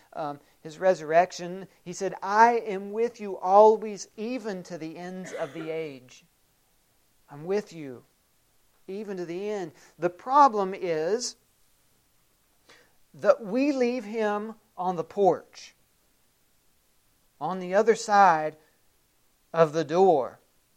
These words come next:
that either we leave shut and didn't open in the first place, or that has slowly went shut over time. We leave Him on the other side of the door.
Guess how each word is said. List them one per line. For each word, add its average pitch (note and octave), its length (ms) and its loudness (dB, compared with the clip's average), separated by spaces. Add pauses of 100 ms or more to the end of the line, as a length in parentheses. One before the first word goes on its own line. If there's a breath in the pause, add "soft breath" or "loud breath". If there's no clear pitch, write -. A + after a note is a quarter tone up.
(640)
that C#3+ 200 -10
either D#3+ 360 -4
we E3 260 -10
leave F3 340 -8
shut D#3 280 2
and - 80 -20
didn't F3 180 -8
open E3+ 160 0
in D#3+ 60 -12
the D3 40 -12
first F3+ 300 -10
place, D3 640 -8 (960)
or D3 160 -8
that C#3 160 -6
has C#3 260 -10
slowly D#3+ 720 -2 (400)
went D#3+ 360 -14
shut A#2+ 480 -12 (200)
over B2+ 260 -12
time. C3 460 -16 (2250)
We C3 100 -16
leave E3+ 200 -10
Him D#3 120 -10
on C#3 140 -10
the C3+ 120 -12
other C3+ 140 -12
side C#3+ 280 -10
of A#2+ 80 -16
the B2+ 40 -16
door. C#3 320 -14